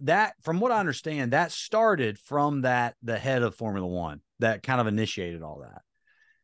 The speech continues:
And I'm a big believer that, uh, 'cause he knew, like,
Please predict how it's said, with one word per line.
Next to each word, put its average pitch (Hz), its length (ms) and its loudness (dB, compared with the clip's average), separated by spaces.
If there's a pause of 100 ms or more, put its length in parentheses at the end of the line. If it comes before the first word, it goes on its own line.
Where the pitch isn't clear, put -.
(100)
And 139 160 2
I'm 180 160 4
a 214 60 6
big 160 260 2
believer 127 640 2 (200)
that, 123 520 2 (300)
uh, 113 380 2
'cause 123 180 -4
he 175 100 2
knew, 196 220 4
like, 107 260 -2